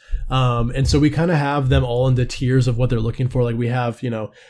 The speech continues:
f-, four hundred trainers that are looking for that custom branded app that when we finally have that, we'll reach out to. I have a whole bunch of trainers that have complained and requested for the group inbox that we'll reach out to.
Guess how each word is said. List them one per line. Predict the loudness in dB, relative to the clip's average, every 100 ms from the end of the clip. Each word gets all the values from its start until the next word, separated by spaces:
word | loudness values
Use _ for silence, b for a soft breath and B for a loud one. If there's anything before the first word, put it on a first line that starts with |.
| B B
f-, | -8 -6 -6 -6
four | 0 0
hundred | 2 0 0
trainers | -2 -2 -2 -2
that | -2
are | -2
looking | -4 -6
for | -6 -4
that | -6
custom | -4 4 4 4 2
branded | -2 -6 -4 -4
app | -4 -6 -8
that | -6 -6
when | -6
we | -8
finally | -6 -6 -4
have | -4 -4
that, | -4 -4
we'll | -2
reach | -4 -4
out | -4 -2
to. | -2 -2 -4 B B B
I | -2
have | -2
a | 0
whole | 0
bunch | 0 0
of | 0
trainers | 0 0 0 0
that | 0
have | 0 -2
complained | -2 -2 0 0 0
and | -2 -2
requested | -4 0 0 0 -2
for | 0
the | 0
group | 0 2 4 4
inbox | 4 2 0 0 0
that | -2
we'll | 0
reach | 6 8 8
out | 6
to. | 0 -4 -4